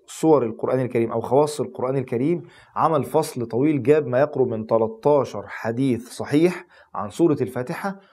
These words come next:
وبعض الآثار الصحيحة أيضًا، ثم شرحها شرح مبسط. طبعًا أنا مستحيل أعمل كل ده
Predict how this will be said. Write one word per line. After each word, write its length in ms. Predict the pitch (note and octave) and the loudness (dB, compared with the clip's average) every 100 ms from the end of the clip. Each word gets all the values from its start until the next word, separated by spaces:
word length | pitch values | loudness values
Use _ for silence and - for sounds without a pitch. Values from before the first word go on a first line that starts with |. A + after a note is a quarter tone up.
| _ - | _ -2
وبعض 440 | B2+ F3 C#3 A2+ | 2 2 2 -4
الآثار 440 | A#2 A#2 A#2 D3 C3 | -4 -4 0 2 2
الصحيحة 520 | - A#2+ D3 C#3 A2 | -2 -2 -2 0 4
أيضًا، 320 | F3 F3 F#3+ F#3+ _ | 4 4 -2 -6 _
ثم 260 | - G#3+ F#3+ | 2 4 4
شرحها 420 | C#3+ B2+ - D#3 | 2 -2 -2 -2
شرح 360 | C#3+ D#3+ - C#3+ | 0 -2 -4 -4
مبسط. 760 | B2 B2+ - - B2+ C3 - _ _ _ _ _ _ | 0 0 -2 -2 -4 -4 -14 _ _ _ _ _ _
طبعًا 240 | C3+ B2+ A2+ | -2 0 -2
أنا 80 | G2 | -10
مستحيل 380 | - G2 D3 | -14 0 4
أعمل 220 | C#3 C3 A2+ | 4 2 -4
كل 200 | C#3+ C#3 | -2 -2
ده 160 | E3 | -4